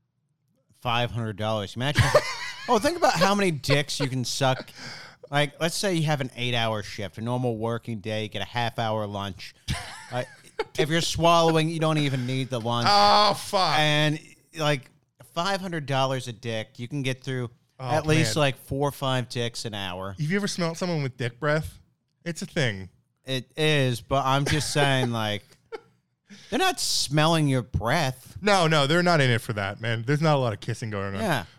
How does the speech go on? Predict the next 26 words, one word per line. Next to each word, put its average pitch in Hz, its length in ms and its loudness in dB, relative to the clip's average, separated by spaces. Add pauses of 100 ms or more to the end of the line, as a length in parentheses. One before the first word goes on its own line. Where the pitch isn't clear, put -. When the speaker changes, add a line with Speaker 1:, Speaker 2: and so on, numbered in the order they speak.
(120)
Speaker 2:
But, 139 160 4
um, 127 420 2
Speaker 1:
You 147 40 -14
bring 214 180 0
a 196 60 0
toothbrush 156 680 0
and 139 120 -4
some 131 160 -6
mouthwash 127 720 -2
with 107 240 -10
you. 104 200 -8
Speaker 2:
yeah, 208 180 2
man, 147 180 0
the 180 80 -2
fuck 170 300 -6
up. 139 200 -6 (300)
Um, 143 400 4
Speaker 1:
You 123 80 -4
look 165 240 0
in 165 80 -4
the 160 80 -2
mirror, 135 420 2
you 127 200 -2
wipe 139 360 0
off 143 300 2
that, 131 280 0